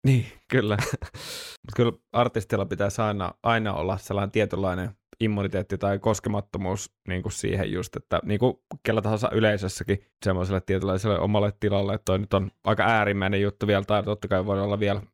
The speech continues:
Speaker 1: enä-, äärimmäisemminkin väkivaltaa tai mitä ikinä tämmöistä, mutta,
Speaker 2: Niin.
Speaker 1: mut et, täytyy vaan miettiä, että mitä helvettiä,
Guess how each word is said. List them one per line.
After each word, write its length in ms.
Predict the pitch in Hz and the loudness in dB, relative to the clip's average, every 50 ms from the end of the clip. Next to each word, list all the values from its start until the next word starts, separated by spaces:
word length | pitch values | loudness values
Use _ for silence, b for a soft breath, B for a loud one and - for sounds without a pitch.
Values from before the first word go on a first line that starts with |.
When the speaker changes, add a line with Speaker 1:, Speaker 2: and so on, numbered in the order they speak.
| _ _ - | _ _ -4
Speaker 1:
enä-, 200 | 90 95 98 - | -2 -2 -2 0
äärimmäisemminkin 840 | - 98 98 98 92 92 90 90 95 95 90 92 85 87 78 - _ _ _ - | 0 2 2 2 0 0 -2 -2 -2 -2 -2 -2 -2 -4 -4 -4 _ _ _ -2
väkivaltaa 560 | 104 98 - 98 98 98 95 92 - 87 90 90 | -2 -2 0 0 0 0 0 0 0 -2 -2 0
tai 220 | - 92 92 90 | 2 2 2 2
mitä 240 | 92 92 85 95 90 | 0 0 0 0 0
ikinä 320 | 90 92 - 85 82 82 | 0 0 -2 -2 -2 -2
tämmöistä, 460 | 80 82 82 87 85 87 90 - - | 0 -2 -2 -2 -2 -4 -4 -4 -6
mutta, 360 | 98 92 92 - _ - 87 92 - - | -4 -4 -6 -6 _ -4 -4 -4 -2 -2
Speaker 2:
Niin. 380 | 90 90 92 90 87 82 87 - _ _ | 0 2 2 2 2 0 -2 -6 _ _
Speaker 1:
mut 140 | 95 92 - | -6 -4 -2
et, 260 | 85 90 - - - _ _ _ _ _ _ _ - _ _ _ _ | -2 -2 -4 -6 -16 _ _ _ _ _ _ _ -20 _ _ _ _
täytyy 260 | - 139 135 123 131 127 | 2 2 4 4 4 4
vaan 140 | 123 123 | 4 4
miettiä, 260 | 127 123 120 - - 117 | 4 2 0 0 -2 -2
että 100 | 107 123 | -2 -2
mitä 220 | 131 131 139 123 | 0 0 2 2
helvettiä, 680 | 123 139 143 135 110 110 104 - _ - 98 98 101 98 | 4 4 2 2 2 0 -2 -2 _ 0 2 2 2 2